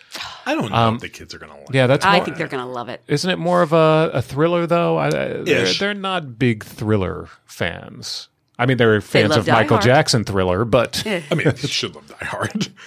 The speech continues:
Speaker 1: Uh, have you seen The Batman yet?
Speaker 2: Yeah.
Speaker 1: Uh, did you like it?
Speaker 2: Yeah.
Speaker 1: Mm.
Speaker 2: Yeah.
Speaker 1: Uh,
Speaker 2: It was
Speaker 1: wha-
Speaker 2: fine.
Speaker 1: It was fine. It was just long. Like
Speaker 2: It was
Speaker 1: every,
Speaker 2: long.
Speaker 1: like, like every movie.
Speaker 2: Yeah. Like
Speaker 1: Have you, uh, have you seen Elvis yet?
Speaker 2: Yes.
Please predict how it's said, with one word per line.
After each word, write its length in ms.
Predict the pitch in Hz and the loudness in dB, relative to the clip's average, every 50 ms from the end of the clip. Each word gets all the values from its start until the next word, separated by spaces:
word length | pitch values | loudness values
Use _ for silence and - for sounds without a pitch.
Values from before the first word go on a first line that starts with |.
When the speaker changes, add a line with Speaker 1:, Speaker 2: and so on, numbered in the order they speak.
| - - - - - - | -20 -20 -20 -20 -10 -2
Speaker 1:
Uh, 160 | - 131 127 | 0 2 4
have 120 | 123 143 139 | 4 2 2
you 40 | 139 | 2
seen 140 | 131 180 185 | 2 2 2
The 60 | 143 | 4
Batman 340 | 117 110 - 143 151 156 165 | 2 0 0 -2 -4 -4 -2
yet? 220 | 175 185 190 - _ _ _ _ _ _ _ _ _ _ _ _ _ _ - | -2 -4 -4 -6 _ _ _ _ _ _ _ _ _ _ _ _ _ _ 2
Speaker 2:
Yeah. 180 | 139 131 - - _ _ _ _ _ - | 2 2 2 -2 _ _ _ _ _ 0
Speaker 1:
Uh, 140 | 165 127 95 | 0 0 0
did 300 | 92 98 107 117 101 104 | -2 -8 -10 -10 -6 -2
you 400 | 117 120 120 120 120 117 117 113 | 0 0 2 2 0 0 0 0
like 200 | 107 107 107 - | 0 -2 -2 -4
it? 140 | 156 - - _ _ _ _ _ _ - _ _ _ | -6 -8 -10 _ _ _ _ _ _ -20 _ _ _
Speaker 2:
Yeah. 280 | 233 254 277 269 233 - - - | 0 2 2 2 2 0 -4 -10
Speaker 1:
Mm. 180 | 147 147 135 - - _ _ - | -10 -10 -10 -12 -18 _ _ -2
Speaker 2:
Yeah. 260 | - 269 269 269 262 220 - | 0 0 0 0 -2 -6 -2
Speaker 1:
Uh, 160 | - 139 123 | 2 2 2
Speaker 2:
It 20 | 113 | 2
was 80 | 98 123 | 0 0
Speaker 1:
wha- 60 | 127 | 0
Speaker 2:
fine. 360 | 175 196 196 214 226 233 214 - - - - - | 0 0 0 -4 -6 -8 -12 -14 -18 -18 -10 -6
Speaker 1:
It 40 | 147 | -4
was 140 | 135 - - | -4 -4 -2
fine. 320 | - 107 104 110 95 - | 0 0 0 0 -2 0
It 80 | - 170 | 0 0
was 120 | 135 117 | 0 0
just 320 | - - - 98 - _ - | -4 -6 -8 -8 -10 _ -12
long. 320 | 87 76 76 78 78 82 - _ _ _ | -10 -10 -10 -10 -12 -16 -20 _ _ _
Like 220 | 104 92 85 78 - | -8 -8 -6 -2 2
Speaker 2:
It 60 | 85 | 2
was 140 | 190 - - | 2 4 4
Speaker 1:
every, 80 | 156 147 | 4 4
Speaker 2:
long. 100 | 143 151 156 | 4 4 4
Speaker 1:
like, 180 | 156 113 110 104 | 2 2 2 2
like 120 | 110 101 | 0 0
every 240 | 101 90 95 92 92 - - 104 104 | 0 -2 -2 -6 -8 -10 -10 -8 -4
movie. 80 | 98 147 139 | 0 2 4
Speaker 2:
Yeah. 280 | 131 127 131 131 127 123 - _ _ - - - 160 | 4 4 4 2 0 -4 -8 _ _ -20 -18 -8 -6
Like 180 | 151 143 131 - | -4 -4 -2 -2
Speaker 1:
Have 120 | - 139 | -2 -2
you, 120 | - - - _ _ _ _ _ _ _ _ | -2 -4 -10 _ _ _ _ _ _ _ _
uh, 140 | 117 117 110 | 0 0 2
have 100 | 113 117 | 0 -2
you 80 | 120 101 | -4 -4
seen 140 | 131 110 | -4 -4
Elvis 360 | 92 110 117 - - - - - | -4 -4 -6 -6 -10 -12 -10 -12
yet? 280 | 76 - - _ - - | -12 -14 -16 _ -6 2
Speaker 2:
Yes. 440 | 135 120 92 - - - - - | 2 2 2 2 -2 -6 -6 -10